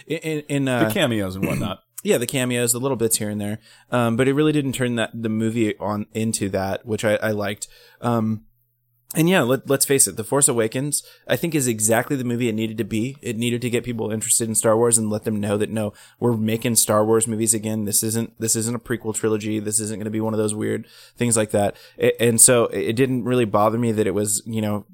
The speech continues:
Speaker 1: I, I'll say this without hopefully it sounding too terrible, but derivative. I mean, it was very derivative of, of especially A New Hope. Um, but I think that was the right call. I think that was the right way to go.
Speaker 2: Well, and here's the thing.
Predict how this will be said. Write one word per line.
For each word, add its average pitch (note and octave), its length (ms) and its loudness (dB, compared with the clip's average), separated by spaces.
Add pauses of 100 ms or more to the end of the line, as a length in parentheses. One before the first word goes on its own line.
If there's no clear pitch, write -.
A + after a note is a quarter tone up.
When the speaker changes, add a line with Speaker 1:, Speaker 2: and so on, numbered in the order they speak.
(320)
Speaker 1:
I, - 240 -8 (580)
I'll A#2+ 240 4
say B2 200 4
this A#2 140 2
without A2 340 0
hopefully A2 500 0
it - 120 -4
sounding G#2+ 380 -2
too A#2 160 -6
terrible, A2 380 0
but G2 240 -4 (260)
derivative. A2 640 0
I G#2+ 60 -4
mean, A2 140 0
it A2 80 -2
was A2 180 4
very G#2+ 220 2
derivative G#2 480 0
of, G2+ 260 -4
of G2+ 400 -6
especially G#2+ 380 0
A G2+ 40 -2
New G2+ 160 -4
Hope. A2+ 320 -2 (480)
Um, G#2 360 -4
but A#2+ 120 0
I C3 120 2
think C3 180 -6
that C#3 100 2
was B2+ 120 4
the B2 80 2
right B2 160 2
call. B2 340 0
I A2+ 60 -10
think A2+ 140 -6
that G#2+ 100 2
was G#2 80 -2
the G#2+ 80 -6
right F#2 140 0
way G#2+ 100 -2
to G2 40 -6
go. F#2+ 280 -6 (100)
Speaker 2:
Well, C#3+ 380 0
and C3+ 160 0
here's C#3+ 260 0
the C3 80 -12
thing. A2 320 -2